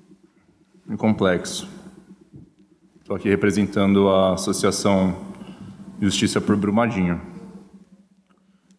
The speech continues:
Eu, primeiramente, n-, não, não vi na, no vídeo nada sobre a con-, contaminação do rio Paraopeba,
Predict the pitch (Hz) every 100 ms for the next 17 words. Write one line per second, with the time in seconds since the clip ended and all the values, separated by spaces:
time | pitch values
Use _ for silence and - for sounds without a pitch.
0 | - - - _ - 113 127 135 139 131
1 | 104 92 90 - - - _ - - 113
2 | 117 127 131 127 143 - 156 143 - -
3 | - - _ _ _ _ _ _ _ _
4 | _ _ _ - 113 101 131 139 156 156
5 | 127 101 120 151 117 110 123 117 95 87
6 | - - - - 98 95 95 92 90 87
7 | 87 85 - 98 90 117 160 117 90 78
8 | - - - - - - - - - _
9 | - 120 135 - - 147 143 147 147 143
10 | 143 135 - - 123 135 131 135 127 127
11 | 127 120 123 120 120 131 131 113 107 98
12 | 95